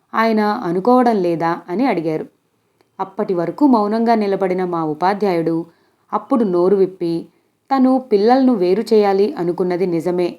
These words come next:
అని అంగీకరించాడు. అలా చేసినందువలన వచ్చే పరిణామాలను, పర్యవసానాలను గురించి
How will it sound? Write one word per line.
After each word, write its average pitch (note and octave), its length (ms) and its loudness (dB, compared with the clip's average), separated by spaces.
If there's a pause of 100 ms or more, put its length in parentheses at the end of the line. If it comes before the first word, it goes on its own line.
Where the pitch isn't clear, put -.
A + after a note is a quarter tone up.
(100)
అని F#3 180 -2
అంగీకరించాడు. E3 800 -2 (760)
అలా A#3+ 160 0
చేసినందువలన G3 880 2
వచ్చే F3 320 -4
పరిణామాలను, F3 960 0 (400)
పర్యవసానాలను G3 800 0
గురించి E3 640 -2